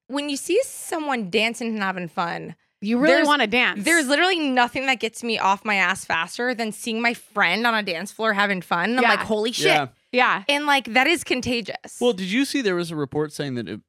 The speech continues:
Speaker 3: something like that was supposed to hit the U S this
Speaker 1: A
Speaker 3: summer?
Speaker 1: dancing flu?
Speaker 3: Yeah, in July. It's the Sad Summer Festival
Speaker 1: <laughs>
Speaker 3: featuring my band and others. July.
Speaker 2: That was
Speaker 1: That's
Speaker 2: a nice,
Speaker 1: perfect.
Speaker 2: that was a nice plug. So it
Speaker 3: Yeah.
Speaker 2: said doc-, doctors proclaimed that the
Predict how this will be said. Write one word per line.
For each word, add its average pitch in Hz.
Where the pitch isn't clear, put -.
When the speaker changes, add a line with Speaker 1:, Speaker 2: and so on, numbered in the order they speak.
Speaker 3:
something 135
like 117
that 113
was 107
supposed 117
to 110
hit 117
the 104
U 110
S 110
this 110
Speaker 1:
A 113
Speaker 3:
summer? -
Speaker 1:
dancing 254
flu? 240
Speaker 3:
Yeah, 208
in 151
July. 147
It's 117
the 120
Sad 143
Summer 147
Festival 104
Speaker 1:
<laughs> 277
Speaker 3:
featuring 127
my 123
band 120
and 110
others. 104
July. 117
Speaker 2:
That 226
was 247
Speaker 1:
That's -
Speaker 2:
a 262
nice, 220
Speaker 1:
perfect. 214
Speaker 2:
that 247
was 254
a -
nice 226
plug. 208
So 277
it 262
Speaker 3:
Yeah. 190
Speaker 2:
said 285
doc-, -
doctors 269
proclaimed 262
that 240
the 226